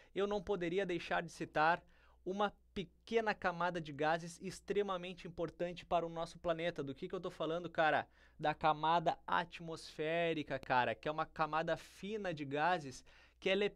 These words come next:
presa pela gravidade à superfície da Terra. Essa pequena camada, essa camada de gases, ela nos protege, da, por exemplo, da radiação. Olha só, a radiação tá batendo ali e tá voltando. Então ela nos protege da radiação e fornece substâncias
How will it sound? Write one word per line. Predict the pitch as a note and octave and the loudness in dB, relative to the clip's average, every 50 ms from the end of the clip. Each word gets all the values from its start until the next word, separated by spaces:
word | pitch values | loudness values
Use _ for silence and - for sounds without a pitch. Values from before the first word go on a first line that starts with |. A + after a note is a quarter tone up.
| - _ | -6 _
presa | - F#3+ F#3 G3 G#3+ G#3 F#3+ G3+ F#3+ | -2 2 2 2 2 2 0 -4 -4
pela | F#3 - F#3+ F#3+ F#3 F3+ | -4 -4 -2 0 0 0
gravidade | F3 F3 F3 F3 F#3 F#3 E3+ E3+ E3 E3+ E3+ E3 | 0 0 -2 -2 -4 -2 0 2 2 2 0 -2
à | F3+ | -6
superfície | E3+ - E3+ E3+ F3+ E3+ - F3+ F3 E3 | -8 -10 -10 -8 -10 -8 -8 -8 -8 -4
da | E3+ F3 F3 | -4 -4 -4
Terra. | - - F3+ F3+ F#3 F3 D3+ A#2 - - - - - - | -2 0 2 4 4 4 4 0 -4 -12 -20 -20 -6 -2
Essa | - G3 G#3 - G3+ | 0 0 2 0 0
pequena | E3 - E3+ - - - A3+ A#3+ C4 B3+ A#3 | -2 -2 -6 -10 -8 -2 0 0 2 2 0
camada, | - - F#3 E3 D#3 D#3 F3 G3 G3+ F3 D#3+ | 2 2 0 2 4 4 6 6 6 4 2
essa | D3+ - F#3 | 0 -2 -4
camada | F3+ - F3+ E3+ F3 F#3 F#3+ G3 | -2 -2 -2 0 0 -2 -2 -2
de | F3 E3+ | -6 -4
gases, | D3 C#3+ D3 D3+ E3+ F3 F3+ G3+ F3+ - - - - | 0 2 4 4 4 2 0 -6 -12 -12 -16 -12 -4
ela | - F#3 G3 G#3 G3 | 0 2 2 2 2
nos | G3 G#3 G3+ - | 0 -4 -8 -8
protege, | - - G#3+ F3+ E3+ - - F3 F#3+ G3+ F#3+ F3+ F3+ | -4 0 0 0 0 0 0 2 2 2 0 0 0
da, | E3+ E3+ E3+ D#3+ E3 - | 2 0 0 0 -2 -4
por | - F3+ F3+ | -4 -2 -2
exemplo, | F3 D#3 F3 F#3 F3+ F#3+ F3 | -2 -2 -4 -6 -6 -4 -2
da | E3 E3+ F3 | 0 0 2
radiação. | F3+ F3+ F3+ E3+ F3+ F3 F3 - - - F#3 F#3 F3+ | 2 0 0 0 0 -2 -2 -4 -4 -2 -2 0 2
Olha | E3 D#3+ F3 E3+ | 2 2 2 0
só, | E3 - F3 E3+ E3+ E3+ - - - - - | 0 0 2 2 2 0 -2 -8 -20 -8 -2
a | - C#3 | -2 0
radiação | C#3+ D3+ C#3+ D#3+ D#3 - - E3+ F3 | 2 2 2 2 2 2 0 -4 0
tá | - F3+ | 0 2
batendo | E3 D#3 D#3 - - F3+ F3+ F#3 F3+ | 4 4 4 4 2 -2 -2 2 2
ali | E3+ E3 E3+ G3 G3+ - | 2 2 2 0 0 -4
e | - F3 | -6 -2
tá | - - F3+ | 2 4 4
voltando. | F3+ E3+ G3 F#3+ F3+ - - F#3 F#3+ G3 F#3+ E3 C3+ B2 - - - - - - - - _ - | 4 4 2 0 0 0 0 0 0 0 0 -2 -4 -4 -6 -10 -20 -20 -20 -20 -20 -20 _ -12
Então | D#3+ D3+ - F#3+ G3 | -12 -4 0 0 2
ela | G3 G3 G3 | 2 2 0
nos | G3 F#3 - | -2 -4 -6
protege | - - F#3 F3 - F#3+ G3 F#3+ F3+ | -4 -2 -2 -2 0 -2 -2 -2 0
da | F3 F3 | -2 0
radiação | E3+ F3 F3 E3 E3 E3 D#3+ - - G3 G3+ | 0 0 0 -2 -2 -4 -4 -4 -6 -6 -6
e | G3 | -6
fornece | - - F#3+ F3 E3+ E3+ F3+ F3+ - - | -4 -4 -4 -4 -2 -4 -4 -6 -6 -8
substâncias | - - F#3+ F3 F3+ - - F#3+ G3 G3 - G#3+ G3+ - - | -8 -6 -6 -6 -8 -8 -8 -8 -8 -4 -4 -4 -4 -4 -8